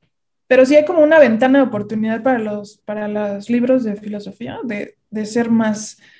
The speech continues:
este, mejor, un, un, un objeto de diseño, este, de más calidad, ¿no? Por decirlo de alguna forma. O sea, son de las cosas que veo, ¿no? O sea, una de las cosas que el, el tema editorial de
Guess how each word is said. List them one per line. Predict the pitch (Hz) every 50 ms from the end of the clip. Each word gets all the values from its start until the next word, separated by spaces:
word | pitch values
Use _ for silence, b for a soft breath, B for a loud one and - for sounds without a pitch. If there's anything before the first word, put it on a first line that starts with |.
| b b b b b
este, | - - 208 196 - - - 220 - 220 220 220 - - - - 202 - -
mejor, | 226 233 233 254 254 254 254
un, | - 247 254 247 - -
un, | 254 254 262 262 254 - - B B B B B B B -
un | 262 277
objeto | 302 302 302 302 294 277 277 - 285 277
de | 262 226
diseño, | 214 214 214 220 240 233 233 240 240 233 233 233 233 233
este, | 226 214 208 208 _ - 214 202 202 196 196 196 202 202 196 b b b b b _
de | 220 220
más | 220 233 226
calidad, | - - 240 226 214 208 196 196 - - _ -
¿no? | 240 277 - - _ _ _ _ _
Por | - 220 214
decirlo | 214 208 208 240 233 233
de | 226 226
alguna | 214 214 214 208 208 208
forma. | 208 214 208 208 196 196 - _ _ _ _ _ _ _ _ _ _ _ _ _ _ _ _ _ _ _ _ _ _ _ _ _ _ _ _ _ _ _
O | - 233
sea, | 247 254
son | 269 277 277
de | 285 294
las | 269 240 240
cosas | - 233 220 226 240 240
que | - 226 214
veo, | 208 214 208 202
¿no? | 208 214 247 277 - -
O | - 214
sea, | 214 233 - -
una | 302 339 349 381 381
de | 320 262
las | 226 214 214
cosas | - - 269 262 240 240
que | - 240
el, | 226 220 220 - _ _ _ -
el | 220 220 214
tema | 220 285 294 320 339 339
editorial | 285 240 208 - - 208 208 214 220 226 240 247
de | 226 214 208 202 196 190 - - 190 202